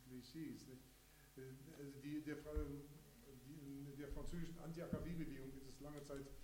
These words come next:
eben nicht gelungen, äh, äh, sich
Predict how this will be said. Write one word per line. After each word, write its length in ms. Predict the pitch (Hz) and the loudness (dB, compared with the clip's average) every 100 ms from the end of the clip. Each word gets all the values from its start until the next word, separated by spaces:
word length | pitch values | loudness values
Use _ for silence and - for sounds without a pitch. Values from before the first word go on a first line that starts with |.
| - - - - - | -8 -8 -8 -10 -4
eben 200 | 156 139 | -4 2
nicht 260 | 165 - - 202 | 2 2 -2 -4
gelungen, 500 | 139 143 175 175 165 - - - | 0 4 6 6 4 2 -6 -6
äh, 80 | 165 | 0
äh, 320 | 151 147 143 143 - - - - - 139 139 139 135 135 143 143 143 - - 143 | 4 4 4 2 -2 -6 -8 -8 -8 -8 -4 -4 -4 -6 -8 -8 -8 -8 -10 -10
sich 200 | 135 131 | -8 -8